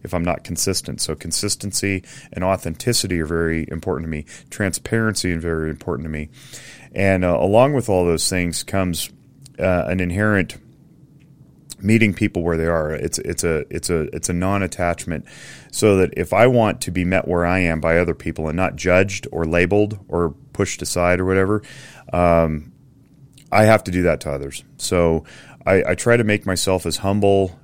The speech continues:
and curious as I can, so that I'm listening more than I'm talking. I know I talk a lot and I'm, I,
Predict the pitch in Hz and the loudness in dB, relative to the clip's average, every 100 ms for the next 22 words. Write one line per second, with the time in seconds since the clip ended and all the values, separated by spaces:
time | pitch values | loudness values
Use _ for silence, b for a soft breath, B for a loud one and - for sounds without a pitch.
0 | - 87 80 - 104 98 82 - 80 82 | -10 -10 -6 -2 2 2 2 -2 -4 -4
1 | 80 - 104 87 76 80 B B B - | -6 -4 -2 -2 -4 -6 B B B -4
2 | 95 90 85 80 85 98 - 98 87 82 | 0 2 0 -2 -2 -2 -2 -2 -2 -2
3 | 80 b b - 90 92 95 101 107 85 | -4 b b -4 -2 0 0 -2 -2 -2
4 | 78 90 85 85 82 80 76 87 78 78 | -2 -2 -4 -2 -2 -2 -2 -4 -4 -2
5 | 78 78 78 71 73 - | -2 -2 -4 -10 -12 -12